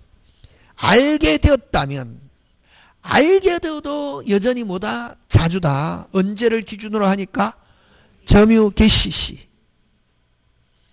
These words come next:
항상 그게 중요하다. 나중에, 나중에 알았-, 그럼 또, 또, 또.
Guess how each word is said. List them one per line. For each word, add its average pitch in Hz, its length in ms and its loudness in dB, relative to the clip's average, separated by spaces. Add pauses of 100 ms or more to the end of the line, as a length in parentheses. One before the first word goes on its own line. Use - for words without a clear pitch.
(880)
항상 180 380 -6
그게 196 240 -6
중요하다. 175 760 -6 (600)
나중에, 262 540 -2 (440)
나중에 233 400 -4
알았-, 285 440 -4
그럼 208 220 -12
또, 202 220 -10
또, 233 100 -8
또. 165 300 -8